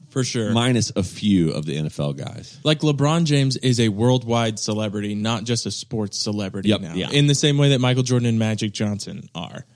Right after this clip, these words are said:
Speaker 1: you know,
Speaker 2: Right.
Speaker 1: to the rest
Speaker 2: Right.
Speaker 1: of the world. But the N F L, is Brady that? Like, Brady is the
Speaker 2: He's
Speaker 1: N F L's biggest star,
Speaker 2: Without
Speaker 1: correct?
Speaker 2: question.
Speaker 1: Yes. Is he that to the rest of the world?
Speaker 2: Not to the rest of the world, no.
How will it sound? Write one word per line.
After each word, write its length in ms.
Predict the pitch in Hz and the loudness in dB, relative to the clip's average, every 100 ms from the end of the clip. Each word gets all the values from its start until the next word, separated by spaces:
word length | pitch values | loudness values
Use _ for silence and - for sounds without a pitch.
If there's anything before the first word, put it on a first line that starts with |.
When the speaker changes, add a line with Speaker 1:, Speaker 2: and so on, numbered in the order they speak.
| _ _ | _ _
Speaker 1:
you 80 | 101 | 2
know, 160 | 113 107 | 2 2
Speaker 2:
Right. 100 | 113 | 2
Speaker 1:
to 160 | - 139 | 4 4
the 100 | 123 | 6
rest 200 | 139 127 | 4 2
Speaker 2:
Right. 60 | |
Speaker 1:
of 60 | 123 | 2
the 80 | 123 | 2
world. 400 | 139 131 113 - - - - _ | 4 4 0 -4 -20 -20 -20 _
But 180 | 147 139 | 2 2
the 120 | 156 | 0
N 140 | 160 190 | 2 2
F 160 | 190 | 4
L, 380 | 170 175 170 - 160 | 2 2 0 0 2
is 180 | 196 - | 2 4
Brady 360 | 202 233 233 | 2 4 2
that? 320 | 233 254 254 - _ _ _ _ _ _ - | 2 -2 -4 -12 _ _ _ _ _ _ 2
Like, 200 | 190 151 | 4 6
Brady 280 | 196 247 233 | 6 6 4
is 120 | 147 | 4
the 100 | 151 | 4
Speaker 2:
He's 80 | 151 | 4
Speaker 1:
N 60 | |
F 120 | 151 | 4
L's 160 | 160 139 | 4 4
biggest 300 | 143 123 117 | 4 4 2
star, 280 | 110 95 101 | -2 -4 -4
Speaker 2:
Without 380 | 123 117 110 98 | 2 4 4 2
Speaker 1:
correct? 20 | |
Speaker 2:
question. 240 | - 92 98 | 2 0 0
Speaker 1:
Yes. 180 | - - - - - | -4 -10 -16 -20 -2
Is 160 | 135 151 | 2 4
he 140 | 180 165 | 4 4
that 480 | 127 139 - _ - | 4 0 -4 _ -4
to 80 | |
the 120 | 131 120 | 0 2
rest 200 | 123 - | 2 0
of 40 | |
the 60 | 110 | -2
world? 320 | 104 117 - | -2 -4 -2
Speaker 2:
Not 240 | 117 156 165 | 2 4 4
to 100 | 175 | 4
the 120 | 139 | 4
rest 400 | 113 110 107 - | 4 4 2 0
of 80 | 90 | 2
the 80 | |
world, 340 | 82 82 76 73 | 2 2 0 -2
no. 400 | 76 73 73 | -2 -2 -4